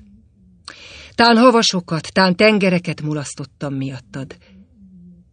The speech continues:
És mégse bánom. Mégis sokat adtál. Új hangulatot, új barátokat. S valami rejtelmes nosztalgiát utánad, mely örökre megmarad. Advent voltál az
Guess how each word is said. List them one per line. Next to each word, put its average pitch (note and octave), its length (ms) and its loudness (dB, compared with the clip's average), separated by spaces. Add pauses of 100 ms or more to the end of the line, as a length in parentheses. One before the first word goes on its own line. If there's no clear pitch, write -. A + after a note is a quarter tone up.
(160)
És F3 280 -2
mégse G#3+ 440 -4
bánom. C3+ 580 -14 (920)
Mégis G3+ 500 4
sokat - 560 -4
adtál. B2 560 -12 (880)
Új B3 260 6
hangulatot, G#3 920 0
új G3+ 220 2
barátokat. B2+ 880 -8 (720)
S - 120 -4
valami G3 320 6
rejtelmes F3 680 0
nosztalgiát D3+ 960 -4
utánad, F3 760 -2 (180)
mely F#3 200 0
örökre E3 400 -4
megmarad. - 600 -14 (880)
Advent F#3+ 500 2
voltál D#3 440 -4
az D#3 100 -8